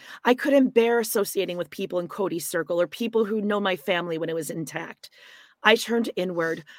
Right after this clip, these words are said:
I told my father that I wasn't interested in dating and that if a boy approached him and expressed interest in me, I didn't want to know about it. I was so shaken by my parents' divorce that I wanted to make sure I was solid in my faith before I committed myself to someone else.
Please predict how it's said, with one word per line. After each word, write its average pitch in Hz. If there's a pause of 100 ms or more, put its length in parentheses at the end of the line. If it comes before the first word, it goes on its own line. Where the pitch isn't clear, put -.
(120)
I 233
told 226
my 220
father 208
that 190
I 180
wasn't 254
interested 220
in 190
dating 165
and 165
that 170
if 262
a 285
boy 233
approached 214
him 185
and 170
expressed -
interest 185
in 185
me, 175 (380)
I 220
didn't 214
want 196
to 190
know 170
about -
it. 254 (420)
I 220
was 240
so 262
shaken 226
by 214
my 196
parents' 180
divorce 170
that 190
I 180
wanted 180
to -
make 196
sure 170 (320)
I 196
was 202
solid 208
in 208
my 190
faith 175
before 175
I 170
committed 185
myself 180
to 185
someone 170
else. 165